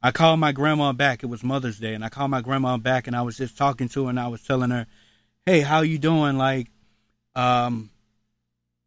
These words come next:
you know, just catching up with her and stuff. And I asked her about my great aunt who raised me, and she said, "My grandma was one of them grandmas that,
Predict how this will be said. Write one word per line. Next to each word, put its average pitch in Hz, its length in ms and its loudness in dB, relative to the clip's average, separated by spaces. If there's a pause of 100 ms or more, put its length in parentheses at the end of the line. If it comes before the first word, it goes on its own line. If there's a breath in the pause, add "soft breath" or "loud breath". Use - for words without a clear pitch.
(960)
you 156 120 4
know, 156 140 6
just 151 220 -2
catching 156 340 -2
up 147 140 2
with 135 200 -2
her 127 80 -2
and 123 140 -4
stuff. 135 260 -2
And 135 100 -4
I 135 100 -2
asked 156 340 -2
her 147 80 2
about 135 260 2
my 135 140 -4
great 139 280 0
aunt 135 220 -2
who 131 120 -2
raised 127 320 0
me, 120 80 -2
and 120 100 -2
she 175 120 -8
said, 143 340 -2 (380 soft breath)
"My 202 120 6
grandma 175 280 4
was 139 180 0
one 147 140 0
of 147 60 -2
them 131 120 -2
grandmas 135 560 0
that, 123 220 -2